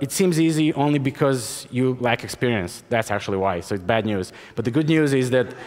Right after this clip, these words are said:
it, it's, it's, it's not impossible also. And the first time I tried, I thought it's gonna be easy, and I went from easy to impossible in, like, the matter of weeks.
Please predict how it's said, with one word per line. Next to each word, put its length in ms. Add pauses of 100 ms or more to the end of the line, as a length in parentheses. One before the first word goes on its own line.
(200)
it, 140 (240)
it's, 400
it's, 380
it's 180
not 120
impossible 520
also. 420 (400)
And 400
the 80
first 260
time 160
I 80
tried, 600
I 100
thought 220
it's 100
gonna 160
be 240
easy, 320
and 120
I 40
went 220
from 160
easy 220
to 80
impossible 500
in, 60
like, 100
the 80
matter 220
of 100
weeks. 420